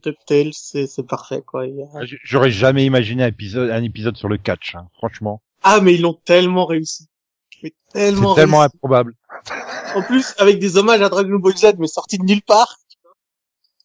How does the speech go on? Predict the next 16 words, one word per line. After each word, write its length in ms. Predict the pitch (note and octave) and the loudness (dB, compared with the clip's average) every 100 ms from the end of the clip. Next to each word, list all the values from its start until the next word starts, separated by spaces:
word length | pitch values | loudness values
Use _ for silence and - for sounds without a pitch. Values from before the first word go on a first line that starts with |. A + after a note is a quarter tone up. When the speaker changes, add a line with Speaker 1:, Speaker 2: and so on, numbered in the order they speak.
| _ _ _ _ _ | _ _ _ _ _
Speaker 2:
Ah, 100 | G#2+ | -20
c'est, 340 | - A2+ G2+ | -8 -6 -4
euh... 200 | F#2+ F2 D2+ _ _ _ _ _ _ _ _ | -4 -8 -10 _ _ _ _ _ _ _ _
c'était, 360 | - A2+ B2 A#2+ | -10 -2 0 0
c'était, 260 | A2+ G#2+ | -2 -6
non, 180 | C3 B2+ | -2 -2
c'était, 540 | - G#2 A2+ G#2 F#2+ E2+ | -4 -6 -4 -4 -4 -10
c'était, 220 | F2+ G2 F2+ | -14 -6 0
Speaker 1:
Et 60 | |
quand 100 | B3+ | 2
Speaker 2:
euh, 40 | B3+ | 4
Speaker 1:
t'as 120 | A#3 | 2
Picsou 480 | A#3 C4 - F4 E4 | 0 -10 -8 -6 -6
qui 160 | - | -6
va, 220 | G#3+ A#3 - | -8 -8 -6
euh, 440 | G#3+ G3 F#3+ F3+ | -6 -4 -6 -8